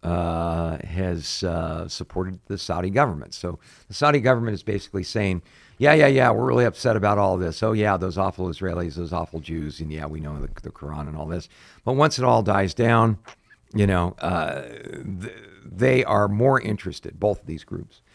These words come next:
in seeing Hamas, uh, destroyed, uh, really even than Israel is. They, they have no love for Hamas or the Palestinians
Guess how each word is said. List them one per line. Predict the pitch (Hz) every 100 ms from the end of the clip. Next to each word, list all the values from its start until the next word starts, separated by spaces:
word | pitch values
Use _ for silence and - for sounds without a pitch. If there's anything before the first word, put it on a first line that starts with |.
| _ _ _ -
in | 101
seeing | - 104 85
Hamas, | 85 85 90 85 - - _ _ _ _
uh, | - 87 80 82
destroyed, | 82 - - 95 85 78 76 - -
uh, | 87 98
really | 139 165 120
even | 104 92 92 -
than | 90 95 90 85
Israel | 90 98 82 76
is. | 76 - -
They, | 95 90
they | 87 90 80
have | 85 78
no | 101 107
love | 90 92 87 73 -
for | _ - 78
Hamas | 80 82 82 78 - _ _ _ _
or | - 101
the | 90
Palestinians | 87 85 80 - 87 82 78 76